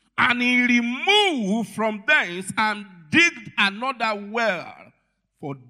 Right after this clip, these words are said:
that they strove not. And he called the name of it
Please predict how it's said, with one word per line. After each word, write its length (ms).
that 380
they 320
strove 460
not. 520
And 280
he 140
called 560
the 120
name 360
of 120
it 500